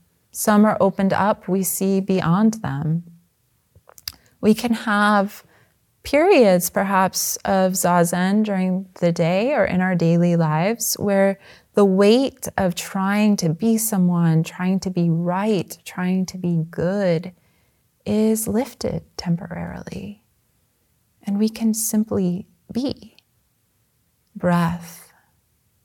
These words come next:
bird sound, sky, tree, human, sadness, fear, anxiety, peace, all have a place, and all can be felt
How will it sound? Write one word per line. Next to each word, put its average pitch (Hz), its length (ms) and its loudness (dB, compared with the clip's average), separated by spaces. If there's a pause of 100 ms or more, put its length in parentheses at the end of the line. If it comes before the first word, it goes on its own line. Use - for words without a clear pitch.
(120)
bird 170 340 0
sound, 165 720 -4 (880)
sky, 160 960 -6 (680)
tree, 175 840 0
human, 170 960 -2 (540)
sadness, 170 920 2
fear, 175 600 0
anxiety, 160 960 -2
peace, 165 760 -4 (580)
all 220 360 2
have 233 220 -6
a 185 100 -4
place, 165 760 -6 (760)
and 196 240 -2
all 202 240 4
can 202 220 -2
be 185 140 2
felt 202 580 0